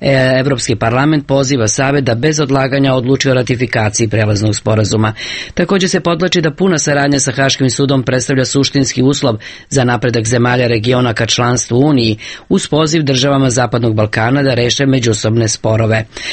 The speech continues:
Nakon odluke Evropskog parlamenta, Beograd će redom preduzimati sve korake koji vode ka podnošenju kandidature za članstvo u Evropskoj uniji. To je ocenio predsednik Srbije Boris Tadić,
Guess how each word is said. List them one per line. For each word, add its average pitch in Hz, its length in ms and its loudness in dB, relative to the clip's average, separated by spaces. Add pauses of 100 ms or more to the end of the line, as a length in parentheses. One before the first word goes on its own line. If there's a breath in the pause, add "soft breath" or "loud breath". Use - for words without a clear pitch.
(140 loud breath)
Nakon 156 340 2
odluke 170 340 0
Evropskog 160 400 0
parlamenta, 151 560 0
Beograd 143 360 0
će 143 140 0
redom 147 340 0
preduzimati 131 560 0
sve 160 240 -2
korake 151 440 0 (340 loud breath)
koji 156 200 4
vode 147 280 0
ka 139 140 -2
podnošenju 131 520 0
kandidature 120 640 2
za 113 140 0
članstvo 110 640 0 (300 loud breath)
u 127 160 4
Evropskoj 113 500 0
uniji. 110 300 2
To 123 140 -2
je 120 60 2
ocenio 123 460 -2
predsednik 110 460 0
Srbije 123 340 0
Boris 110 300 0
Tadić, 156 360 0